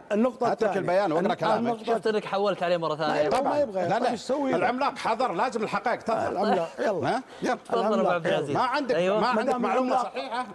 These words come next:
Speaker 2: مررها.
Speaker 1: العملاق أخطأ، يلا،
Speaker 2: يلا.
Speaker 1: بنرجع.
Speaker 2: إيه.
Speaker 1: فهذا قرار،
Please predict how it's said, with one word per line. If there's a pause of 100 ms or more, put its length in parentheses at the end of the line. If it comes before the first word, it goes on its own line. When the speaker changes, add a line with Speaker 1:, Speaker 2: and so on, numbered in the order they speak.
Speaker 2:
مررها.
Speaker 1:
العملاق
أخطأ،
يلا،
Speaker 2:
يلا.
Speaker 1:
بنرجع. (260)
Speaker 2:
إيه. (180)
Speaker 1:
فهذا
قرار،